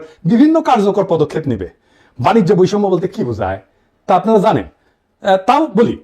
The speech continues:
আমরা আমেরিকা যে পরিমাণে টাকার পণ্য রপ্তানি করি, আমেরিকা আশা করে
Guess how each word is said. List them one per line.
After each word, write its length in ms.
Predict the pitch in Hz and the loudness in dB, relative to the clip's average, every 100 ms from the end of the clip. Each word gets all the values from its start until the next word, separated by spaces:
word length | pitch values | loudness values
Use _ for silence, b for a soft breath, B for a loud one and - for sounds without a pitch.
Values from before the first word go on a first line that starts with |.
| b | b
আমরা 300 | b 208 247 | b 2 4
আমেরিকা 280 | 226 220 226 | 4 2 0
যে 120 | 196 | 0
পরিমাণে 360 | 208 190 185 185 | 0 2 2 0
টাকার 240 | 185 175 | 0 0
পণ্য 200 | 175 170 | 0 0
রপ্তানি 520 | 156 165 - 143 120 110 | 2 0 0 -4 -4 -2
করি, 380 | 120 110 101 104 _ _ _ - | -2 -2 -4 -6 _ _ _ -2
আমেরিকা 400 | 277 330 277 254 | 2 2 2 0
আশা 200 | - 247 | 0 -2
করে 380 | 208 139 120 | -2 0 -2